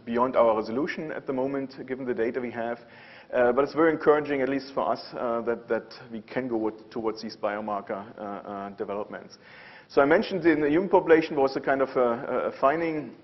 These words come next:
uh, that was surprising to us, that you have a stratification that might be also in other habitats, uh, that is not just a, a smear of different communities, but,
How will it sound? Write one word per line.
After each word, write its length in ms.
uh, 120
that 100
was 160
surprising 520
to 100
us, 160
that 120
you 60
have 100
a 40
stratification 840
that 120
might 260
be 80
also 280
in 40
other 180
habitats, 680
uh, 260
that 220
is 120
not 140
just 260
a, 220
a 40
smear 420
of 160
different 340
communities, 480
but, 160